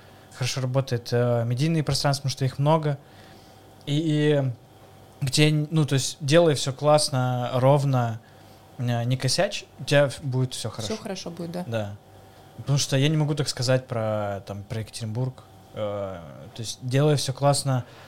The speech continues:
Speaker 1: а, ровно, к тебе будут ходить люди, но этого будет недостаточно.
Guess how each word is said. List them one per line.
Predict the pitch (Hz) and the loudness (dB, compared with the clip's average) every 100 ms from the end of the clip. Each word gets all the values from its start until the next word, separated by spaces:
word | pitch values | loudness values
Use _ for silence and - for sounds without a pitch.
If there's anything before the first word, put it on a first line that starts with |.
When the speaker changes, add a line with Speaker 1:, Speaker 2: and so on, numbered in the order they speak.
| - | -8
Speaker 1:
а, | 123 120 120 123 123 | -2 0 0 2 2
ровно, | 123 156 160 147 135 120 107 - - - 123 | 2 0 0 -2 -2 -4 -8 -14 -20 -14 -10
к | 120 | -6
тебе | - 135 | -2 0
будут | 147 | 0
ходить | - 127 113 | 0 -4 -2
люди, | 131 147 | -2 -2
но | 127 120 | -2 -2
этого | 117 | -6
будет | 113 123 117 | -4 -6 -6
недостаточно. | 107 - 98 - - | -10 -8 -10 -10 -14